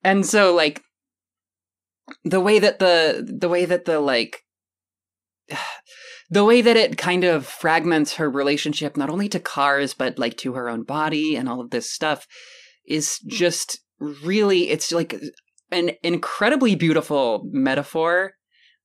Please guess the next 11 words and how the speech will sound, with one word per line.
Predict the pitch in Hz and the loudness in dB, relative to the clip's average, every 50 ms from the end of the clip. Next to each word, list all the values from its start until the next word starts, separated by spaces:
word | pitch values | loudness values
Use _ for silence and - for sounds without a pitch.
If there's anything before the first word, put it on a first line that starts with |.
| _ _ _ _ _ - | _ _ _ _ _ -6
Uh, | 127 127 127 123 120 117 110 110 110 117 117 120 | -4 -4 -2 -2 -2 -2 -2 -2 -2 -4 -4 -4
really, | 143 156 180 214 226 214 208 180 | -2 0 2 4 4 4 2 2
really, | 160 175 175 170 165 156 143 131 110 95 | 0 0 0 2 2 2 0 0 0 0
I, | 123 139 110 117 | 0 2 2 2
I | 165 | 0
just | 170 - 170 - - | 0 0 -2 -2 -2
found | 185 190 196 185 | -2 0 0 0
it | 156 - | -2 -2
really, | 131 135 135 147 143 135 | -2 -2 -2 -2 -2 -2
like, | 131 113 113 - | -2 -4 -4 -6
effective. | 123 - - 123 113 - - 131 131 143 151 160 - | -10 -8 -6 -8 -8 -6 -4 -2 -2 -2 -4 -8 -14